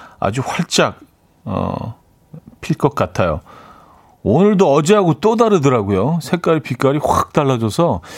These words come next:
이게 꽃몽우리로 있을 때하고 조금이라도 얘네들이 이제 피어나기 시작하면, 어, 이렇게 좀 딱 나오기 시작하면 색깔이 확실하게 바뀌잖아요.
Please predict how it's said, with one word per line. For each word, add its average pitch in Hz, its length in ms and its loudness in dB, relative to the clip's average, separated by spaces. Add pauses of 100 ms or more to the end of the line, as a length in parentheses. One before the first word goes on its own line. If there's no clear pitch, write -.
(160)
이게 131 160 2
꽃몽우리로 226 640 4
있을 131 320 0
때하고 110 760 2 (160)
조금이라도 160 580 2
얘네들이 113 380 0
이제 131 160 0
피어나기 151 500 0
시작하면, 127 560 0 (460)
어, 98 240 0
이렇게 117 340 0
좀 135 480 -2
딱 135 300 0 (1300)
나오기 117 260 0
시작하면 123 580 -2
색깔이 135 340 -2
확실하게 131 520 -4
바뀌잖아요. 101 760 -4